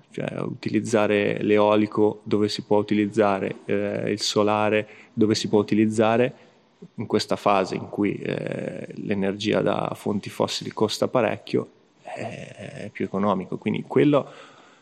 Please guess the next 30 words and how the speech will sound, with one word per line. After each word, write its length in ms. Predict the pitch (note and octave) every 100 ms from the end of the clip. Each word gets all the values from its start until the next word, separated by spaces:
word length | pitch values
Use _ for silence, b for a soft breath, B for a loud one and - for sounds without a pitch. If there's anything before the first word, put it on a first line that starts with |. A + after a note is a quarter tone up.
| B _
forse 360 | - C#3 C#3+ C3
ci 100 | -
possiamo 340 | A#2+ C3 A#2+
augurare 420 | A2 A#2 A2 A2
che 80 | A2
sia 160 | - A2
una 120 | G#2+
direzione. 840 | G#2+ G#2 - - G#2 F#2+ G#2 - B B B B _ _ _ - F#3
Sul, 720 | - - D3 D3 C#3 B2+ A#2+
dall'altro 520 | A#2 B2 C3+ C3+ C#3+ D3+
lato 460 | A#2+ B2+ - B2+
purtroppo 600 | A#2+ A2 - A#2 A#2 B2
temo 420 | A#2 A#2 A2+ A2+
che 140 | A2+ A#2
il, 400 | G#2+ A2 G#2+ G#2+
la 600 | G#2+ G#2 G#2 G2+ G#2 A2
concentrazione 680 | A2+ G#2 A2 A2+ A2+ - A2
dei 140 | G#2+
poteri 480 | G#2+ A2 A2+ G#2+ G#2
in 80 | G2+
questi 260 | G#2+ -
settori, 520 | - G#2+ - A2 G#2 G#2
come 180 | G2+
ad 80 | G2+
esempio 680 | G2+ G#2 G2+ G2 G2+ G2+ G2+
delle 200 | G2+ G2+
grosse 320 | G#2 G#2+ -
corporation 640 | - G#2 - G#2+ G#2 G#2+
americane, 680 | G#2 G#2 G#2 A2 G#2 G2 G2+ -
e 400 | A#2 A#2 -